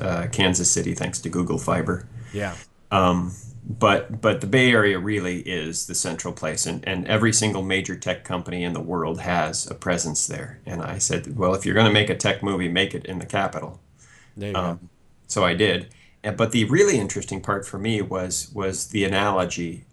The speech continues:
Speaker 1: uh, the social analogy of there's kind of, like, two worlds that we live in as, as humans. There's the tech world,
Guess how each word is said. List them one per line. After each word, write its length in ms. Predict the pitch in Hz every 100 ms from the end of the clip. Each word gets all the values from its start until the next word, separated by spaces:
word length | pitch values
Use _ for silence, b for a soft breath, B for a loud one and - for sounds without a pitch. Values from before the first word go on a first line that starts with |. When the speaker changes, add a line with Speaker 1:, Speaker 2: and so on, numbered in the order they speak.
| -
Speaker 1:
uh, 320 | 90 82 -
the 140 | - 101
social 460 | - 117 113 92
analogy 680 | 85 85 82 80 87 87 -
of 400 | - 92 87 - - B B B
there's 200 | - 92
kind 200 | - 135
of, 80 | 135
like, 200 | 113 104 - -
two 220 | - 139
worlds 600 | 107 104 107 95 90 -
that 160 | 90 92
we 120 | 101
live 240 | 92 95
in 300 | 87 80 80 - - -
as, 380 | 95 87 - -
as 280 | 95 87 -
humans. 300 | 90 85 85
There's 240 | 90 90
the 60 | -
tech 340 | - 117 117 -
world, 400 | 90 80 -